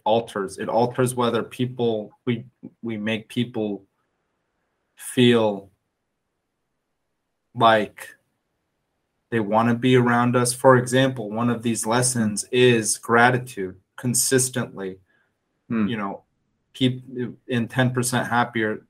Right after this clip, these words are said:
Speaker 1: they're always talking about gratitude. So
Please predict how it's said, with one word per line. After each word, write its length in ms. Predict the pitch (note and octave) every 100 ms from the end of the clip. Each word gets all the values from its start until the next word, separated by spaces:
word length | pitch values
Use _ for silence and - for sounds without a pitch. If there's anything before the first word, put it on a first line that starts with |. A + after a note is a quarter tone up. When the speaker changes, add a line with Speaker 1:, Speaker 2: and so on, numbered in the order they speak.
| _
Speaker 1:
they're 360 | A2+ A2 G#2+ - _
always 380 | - A2+ A#2 A#2
talking 360 | - A#2+ A#2 A2
about 320 | A2 G#2 G2+
gratitude. 680 | A2+ A2+ A#2+ - - G2+ F#2+ _ _ _ _ _
So 720 | - - C3+ B2 A#2+ A2 G#2